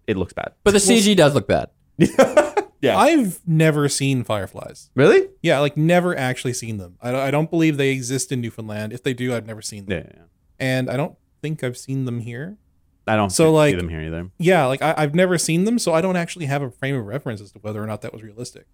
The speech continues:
Speaker 1: The, you can see them, but it's usually, like, at dusk, uh, or night, and, like,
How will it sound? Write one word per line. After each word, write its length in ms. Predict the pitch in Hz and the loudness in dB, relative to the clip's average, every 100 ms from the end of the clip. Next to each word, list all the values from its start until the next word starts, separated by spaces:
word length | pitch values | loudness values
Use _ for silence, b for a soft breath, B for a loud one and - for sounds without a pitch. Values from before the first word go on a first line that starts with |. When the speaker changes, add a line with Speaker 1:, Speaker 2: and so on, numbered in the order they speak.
| _ _ _ - | _ _ _ 6
Speaker 1:
The, 440 | 151 160 156 143 160 | 8 10 8 4 -4
you 220 | 143 208 | 4 6
can 140 | 226 | 6
see 180 | 196 220 | 4 4
them, 140 | 220 208 | 4 4
but 80 | 151 | 2
it's 160 | - | 2
usually, 320 | 147 135 147 | 0 4 4
like, 380 | 139 110 101 - _ | 6 4 2 -2 _
at 180 | 113 - | -2 0
dusk, 400 | 98 90 - - _ _ - | 0 2 -2 -8 _ _ -6
uh, 380 | 90 82 80 78 | -2 -2 -2 -4
or 120 | 101 | -4
night, 400 | 95 92 110 - - | -2 -2 -2 -4 -4
and, 120 | 135 | 0
like, 180 | 143 | 0